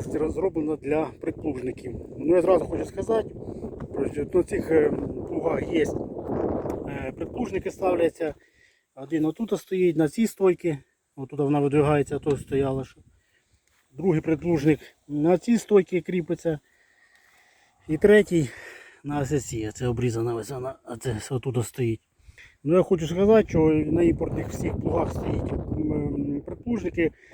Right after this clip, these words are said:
Тут, а, можна поставити, ну, буде орати, орати хорошо по, е, соломі, по стерні, там, по сої,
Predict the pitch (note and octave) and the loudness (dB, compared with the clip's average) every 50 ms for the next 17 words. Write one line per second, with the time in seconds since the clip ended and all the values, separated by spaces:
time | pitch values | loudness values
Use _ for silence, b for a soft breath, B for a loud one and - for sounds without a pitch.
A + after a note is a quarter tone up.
0 | B B B B - - G#3+ A3+ - F#3 E3 E3 G3+ A#3 G#3+ - G3+ - - G3+ | B B B B -4 0 0 4 6 6 6 6 6 6 6 4 2 -2 -2 -2
1 | - - - G3+ F#3+ F#3 F3 - - F3+ E3+ G3 G#3+ G#3 F#3+ - - F#3+ E3+ F3 | -2 0 2 4 4 4 2 2 0 -2 0 0 -2 -2 -4 -4 -6 -2 2 2
2 | E3+ D#3 D#3+ F#3 F3+ D#3+ G3 G3+ E3+ F3 F#3 D#3+ - D#3 D#3 D#3 C#3+ - E3 D3+ | 4 4 4 2 0 0 -2 -2 0 2 2 0 0 0 -2 -2 -2 -2 -4 -4
3 | - - D#3+ D#3 D3 - - B B B B B B B B B B B B B | -2 2 2 4 4 2 0 B B B B B B B B B B B B B
4 | - - C#3+ C#3+ C#3 C#3+ C#3 C#3 C3+ C#3 - - G3+ A3 B3 B3 A#3+ G#3+ G#3 F#3+ | -6 -6 -6 -4 -2 -2 0 0 0 0 2 2 2 4 6 4 6 6 4 2
5 | D3+ - - E3+ D3 - - F3+ F3+ F#3 A3 A3+ G#3+ - F3+ D#3 - D#3 D3+ - | 2 0 -4 -4 -4 -2 -2 -2 0 2 2 2 2 2 2 0 0 0 -2 -2
6 | - - A#3 A3 G#3 F#3+ F#3 D#3+ | 0 4 6 6 6 6 2 0